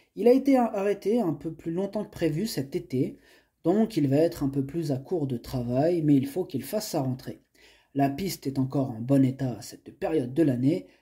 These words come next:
et cela peut lui permettre de bien courir. Ce numéro cinq, il me plaît bien, je l'ai gardé en cinquième position. Ad numéro khamsa,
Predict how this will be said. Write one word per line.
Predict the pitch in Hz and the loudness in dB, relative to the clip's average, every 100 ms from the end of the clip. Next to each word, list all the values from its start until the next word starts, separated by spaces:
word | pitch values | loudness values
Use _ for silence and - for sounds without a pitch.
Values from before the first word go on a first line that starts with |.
| _ - | _ -8
et | |
cela | 131 - 220 233 | -6 -2 -2 -2
peut | 175 | -4
lui | 143 | -4
permettre | - 156 202 240 - 139 | -4 -4 -4 -4 -6 -8
de | 113 | -8
bien | 131 135 240 | -6 -2 -2
courir. | - 143 113 - - - _ _ _ - - _ _ | -2 -4 -4 -10 -16 -20 _ _ _ -20 -20 _ _
Ce | - | 2
numéro | 302 277 254 240 | 6 6 4 2
cinq, | 240 240 233 233 | 2 -2 -2 -2
il | 220 | -4
me | 196 - _ | -6 -14 _
plaît | 185 151 | -2 -2
bien, | 120 110 196 | -2 -4 -2
je | 233 | -2
l'ai | 180 | -2
gardé | 165 139 139 156 175 | 0 0 2 0 0
en | 139 131 | -4 -6
cinquième | - 254 - 185 139 | -2 -2 0 -4 -2
position. | 143 135 - - _ _ - - - | -4 -6 -12 -18 _ _ -20 -20 -6
Ad | 139 139 | 0 2
numéro | 160 175 | 4 4
khamsa, | 190 233 226 262 262 247 | 2 0 0 2 2 2